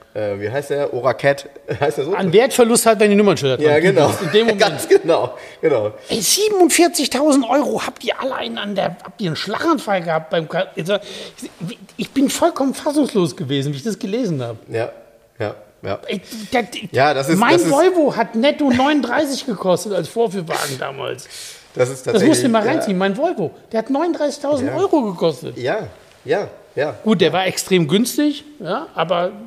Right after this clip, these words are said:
Speaker 2: nichtsdestotrotz.
Speaker 1: Ja, aber der heißt
Speaker 2: Der hat,
Speaker 1: Volvo. Ich meine,
Speaker 2: der hatte
Speaker 1: Oracat ist der
Speaker 2: neuntausend.
Speaker 1: Name auch ein bisschen funkier, ne?
Speaker 2: Das Auto ist, auch vom Styling her, das Auto weiß ja nicht, was es sein will.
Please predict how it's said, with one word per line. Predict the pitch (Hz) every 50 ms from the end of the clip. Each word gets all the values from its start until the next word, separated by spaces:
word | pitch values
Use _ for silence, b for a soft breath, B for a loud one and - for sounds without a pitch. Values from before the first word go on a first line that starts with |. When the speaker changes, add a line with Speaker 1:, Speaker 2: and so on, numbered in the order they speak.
| 180 190 -
Speaker 2:
nichtsdestotrotz. | - 202 226 202 - - 190 165 - - 160 147 - 277 269 - - - - -
Speaker 1:
Ja, | 73 80
aber | 90 92
der | 95 -
heißt | - 170
Speaker 2:
Der | 139
hat, | 180 180
Speaker 1:
Volvo. | 185 170 127 104 107
Ich | 104 107
meine, | 110 107 - 127
Speaker 2:
der | 147 156
hatte | 170 185 175 185
Speaker 1:
Oracat | 170 165 180
ist | 208 202
der | - 202
Speaker 2:
neuntausend. | 220 220 135 143 -
Speaker 1:
Name | 180 165
auch | 165 165 -
ein | 170 160
bisschen | 170 - 170 165
funkier, | 165 - - 196 170 - - 95 90
ne? | 87 92 113 160 - -
Speaker 2:
Das | 156 127 - - -
Auto | 160 190 185 -
ist, | 202 196 214 - - - - _ _ _ _ _ _ _
auch | 156 147
vom | - - 170 156
Styling | 139 - - 165 160 185 233 220 202 170
her, | 147 151 165 190 247 254 -
das | - 180 185 - -
Auto | - 180 185 190
weiß | 170 185 185 -
ja | 208
nicht, | 185 170 -
was | 185 151 123
es | 143 - -
sein | 147 143 151 139
will. | 117 120 110 -